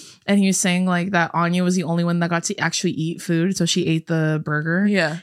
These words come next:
Speaker 1: And he was saying, and they had to keep doing the take over and over again. He said, "And all, none of us had eaten 'cause we've been eating, eating fake food the whole time."
Speaker 2: Yeah.
Speaker 1: He's like, "And I, we were all dying, smelling the hamburgers." He's like, "So after, like, we wrapped, I bought everyone Five Guys 'cause I was like, <laughs> 'I can't take it anymore.'"
Speaker 2: That's funny.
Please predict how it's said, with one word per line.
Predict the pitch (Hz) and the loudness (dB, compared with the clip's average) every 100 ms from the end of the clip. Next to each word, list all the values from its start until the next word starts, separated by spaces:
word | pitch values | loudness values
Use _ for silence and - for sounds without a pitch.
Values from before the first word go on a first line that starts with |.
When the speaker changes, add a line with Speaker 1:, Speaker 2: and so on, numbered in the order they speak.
| - | 0
Speaker 1:
And | |
he | 208 | 2
was | 190 | 2
saying, | - 190 185 | 2 2 2
and | 180 | 2
they | 180 | 2
had | 185 | 2
to | 175 | 0
keep | 175 | -2
doing | 170 170 | 0 2
the | 175 | 0
take | 165 180 | 0 -2
over | 160 160 | 0 -2
and | 170 | 0
over | 165 | 0
again. | 170 | 0
He | 170 180 | 0 0
said, | 175 | 0
"And | 170 - | -2 0
all, | 165 | 0
none | 185 190 185 185 | 2 4 4 2
of | 196 | 0
us | 196 | 0
had | 208 | 0
eaten | 175 185 170 | -2 -2 0
'cause | 156 | 0
we've | 170 170 | 0 0
been | 160 | -2
eating, | 165 160 160 - | -2 -4 -4 -2
eating | 170 165 | -2 -2
fake | - 165 | -2 -4
food | - 160 170 | -2 -2 0
the | 185 | 0
whole | 180 | -2
time." | 180 208 | 0 2
Speaker 2:
Yeah. | 185 175 185 - - | 2 0 -4 -8 -12
Speaker 1:
He's | - 226 | -2 0
like, | 196 185 | 2 0
"And | 190 | 0
I, | 190 | 2
we | 190 | 2
were | 196 | 2
all | 190 190 | 2 2
dying, | 180 175 175 170 165 | 2 2 2 2 0
smelling | - 175 175 | 0 0 0
the | 175 | 0
hamburgers." | 175 170 180 180 | 0 -2 -2 0
He's | 185 | -2
like, | 170 160 | -2 -4
"So | - | -2
after, | 180 165 165 175 165 165 | 0 0 0 0 0 -2
like, | 165 160 | -4 -4
we | 180 175 | -2 0
wrapped, | 165 160 160 | 0 -2 -2
I | 160 | -4
bought | 165 160 | -2 -2
everyone | 165 165 165 | -2 -2 -4
Five | 165 165 | -4 -4
Guys | 160 151 160 | -4 -6 -6
'cause | - | -6
I | 160 | -8
was | 160 | -8
like, | 160 - | -8 -8
<laughs> | 190 | -6
'I | |
can't | 180 175 165 | -4 -4 -4
take | - 165 - | -4 -4 0
it | 214 - | 0 0
anymore.'" | 202 214 | 0 0
Speaker 2:
That's | - 208 247 | 2 2 2
funny. | 196 156 143 170 | -2 -2 -2 -6